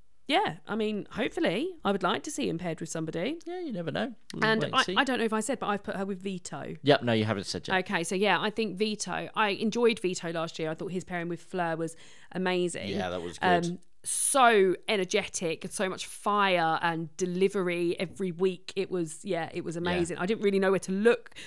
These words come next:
Speaker 1: Not in I didn't know where to look, but, like, it was just so much was happening all the time when they were
Speaker 2: Yeah.
Speaker 1: on screen. Um, and I feel like maybe, and I, I, like I say, I don't know much about Annabelle at all, but I feel like maybe this will be a bit of a calmer pairing for
Speaker 2: Yeah.
Speaker 1: him. A bit more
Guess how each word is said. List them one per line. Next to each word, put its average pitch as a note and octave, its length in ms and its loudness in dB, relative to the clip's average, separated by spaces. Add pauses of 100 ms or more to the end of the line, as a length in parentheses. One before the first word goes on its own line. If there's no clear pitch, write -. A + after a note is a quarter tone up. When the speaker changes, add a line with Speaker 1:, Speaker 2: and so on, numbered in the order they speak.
(140)
Speaker 1:
Not E4 140 4
in C#4+ 60 4
I C4 60 4
didn't C4 180 -2
know A#3+ 80 4
where A3+ 140 6
to A#3+ 100 0
look, A#3+ 100 4
but, G3+ 80 2
like, F#3 180 4
it F3+ 60 -2
was F3+ 100 -6
just G#3 160 -4 (120)
so - 260 4
much A3+ 160 2
was F#3+ 120 -4
happening F#3 240 0
all F3+ 100 2
the F3 80 -2
time F#3+ 240 0
when E3+ 120 -2
they E3+ 120 0
were E3 80 0
Speaker 2:
Yeah. F3+ 60 0
Speaker 1:
on E3+ 80 -2
screen. D#3 420 -2 (460)
Um, F3 340 4
and F#3+ 100 2
I F#3 60 2
feel F#3+ 180 0
like F3+ 200 2 (100)
maybe, G3+ 260 2
and F#3+ 100 0
I, - 300 -4
I, - 140 -10
like E3 180 -8
I D#3+ 40 -8
say, E3 220 -4
I E3 60 -2
don't D#3+ 140 -2
know E3 80 -2
much E3+ 160 -2
about D#3 180 -4
Annabelle D#3+ 260 -4
at D3+ 120 -10
all, E3 120 -2
but - 100 -6
I E3+ 80 -6
feel E3+ 180 -4
like D#3+ 380 -4 (240)
maybe E3+ 260 -6
this E3 160 -8
will E3 80 -8
be E3 140 -6
a - 20 -6
bit - 140 -10
of E3 60 -10
a D#3+ 40 -6
calmer F3+ 540 -6
pairing C2+ 640 -10
for - 100 -8
Speaker 2:
Yeah. F#2 160 0
Speaker 1:
him. E2+ 300 -10 (560)
A E3+ 60 -10
bit - 140 -8
more D#3+ 260 -6